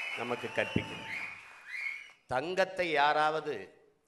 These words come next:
தவிட்டிற்கு விற்பார்களா என்று பேரறிஞர் அண்ணா என்கிற பெருந்தகை சொல்லுகிறார்.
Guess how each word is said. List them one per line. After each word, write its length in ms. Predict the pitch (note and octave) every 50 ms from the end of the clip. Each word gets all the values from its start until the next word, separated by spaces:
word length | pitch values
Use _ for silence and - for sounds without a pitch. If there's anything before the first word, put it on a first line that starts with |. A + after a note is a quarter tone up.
| _ _ _ - C3
தவிட்டிற்கு 560 | C3 C#3 E3 G3 F#3+ - G3+ F#3 F#3+ - F3
விற்பார்களா 600 | C3+ C3+ B2+ - - D#3 D3+ C#3+ C#3+ C#3 C3+ C3 A#2
என்று 600 | A#2 A#2+ A#2+ A#2 A#2+ A2+ F#2 D#2+ - - _ _ _ _ _ _ _ _ _ _ _ _ _ _ -
பேரறிஞர் 520 | A#2+ B2 C3+ C3+ C3 B2 B2 B2 A#2+ A2+
அண்ணா 280 | A2 A2 B2 C3 C3+ C#3
என்கிற 320 | C3+ B2+ A#2+ A#2 A2+ A2+
பெருந்தகை 560 | G#2+ - A#2 A#2 A#2 C3 B2+ A#2 A2+ A2 A2
சொல்லுகிறார். 460 | G#2 - - G2 F#2+ F#2 E2+ E2+ -